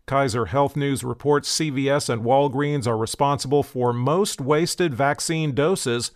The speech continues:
which total more than one hundred eighty thousand. Reasons included broken supplies, storage errors, and leftover doses that expired due to no-show appointments.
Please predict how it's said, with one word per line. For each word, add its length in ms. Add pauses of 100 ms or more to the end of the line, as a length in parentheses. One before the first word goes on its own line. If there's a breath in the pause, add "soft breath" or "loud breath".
which 240
total 380
more 260
than 260
one 260
hundred 580
eighty 320
thousand. 720 (400 soft breath)
Reasons 420
included 500
broken 360
supplies, 760
storage 540
errors, 480 (240 soft breath)
and 220
leftover 560
doses 580
that 160
expired 760
due 200
to 100
no-show 760
appointments. 840